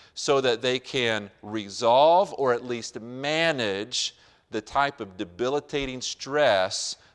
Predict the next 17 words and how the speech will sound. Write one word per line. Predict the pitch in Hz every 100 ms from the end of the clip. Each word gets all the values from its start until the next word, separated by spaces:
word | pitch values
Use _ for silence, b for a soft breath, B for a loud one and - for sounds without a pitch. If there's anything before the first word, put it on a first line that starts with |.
| -
that | 107 -
oftentimes | 113 127 - 120 - 120 110 104 - -
cripples | - - 185 220 220 120 104 -
them | 101 101 95 101 b b
so | - 131
that | 117 104
they | 117
cannot | - 127 120 104
continue | 104 98 127 113 107
in | 98 98 104
ministry | 104 101 - 101
long | 98 92 90
term. | - 95 87 92 B B B B 131
And | 123
so | - 143
we | 127 156
believe | 139 143 139 135 131 127